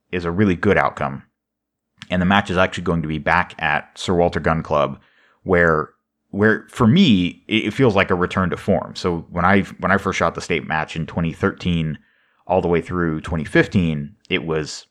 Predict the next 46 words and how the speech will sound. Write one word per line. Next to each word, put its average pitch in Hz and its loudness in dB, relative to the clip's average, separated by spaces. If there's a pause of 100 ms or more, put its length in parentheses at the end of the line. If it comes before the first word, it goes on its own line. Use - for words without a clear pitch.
(380)
the - -18
state 113 0
match. 101 0 (120)
It 85 -6
was 78 -6
at 98 0
Sir 98 2
Walter 87 2
in 95 -2
October 82 0
every 87 -2
year. 78 -2
It 90 -4
was 85 -6
just, - -8 (600)
it 127 2
was 120 2
just 127 -2
the 117 4
way 107 6
it 82 2
was. 85 2
It, 71 -16
it 80 -8
was 82 -10
just 78 -14
kind 90 -6
of 76 -8
assumed. 69 -10
It - -12
was - -12 (320)
central 95 0
to 87 -10
the 67 -6
state. 127 2
It 82 -4
was 76 -8
a 73 -6 (140)
good 92 0
facility. 120 2
They 90 0
put 90 -4
on 80 0
good 71 -6
stages. 101 0 (120)
The, 76 -4